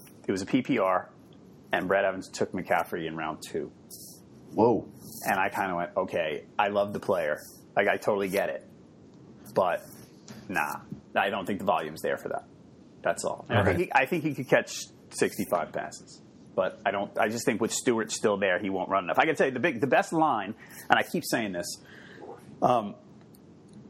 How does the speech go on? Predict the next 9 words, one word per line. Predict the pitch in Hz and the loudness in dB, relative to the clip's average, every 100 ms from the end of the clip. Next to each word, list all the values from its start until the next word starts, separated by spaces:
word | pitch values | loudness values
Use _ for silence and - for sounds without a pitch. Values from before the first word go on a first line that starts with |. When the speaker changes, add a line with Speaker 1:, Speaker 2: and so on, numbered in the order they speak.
| - | -2
Speaker 1:
on | 139 131 | 0 2
draft | 139 151 180 - | 2 4 2 0
night, | 123 95 87 - - - - | -2 -2 -4 -10 -20 -8 -6
the | |
Panthers | 131 147 147 131 | 0 0 0 -4
G | - 123 | 0 0
M, | 110 101 | 0 2
Dave | 104 101 | 0 4
Gettleman, | 101 98 90 | 2 2 -4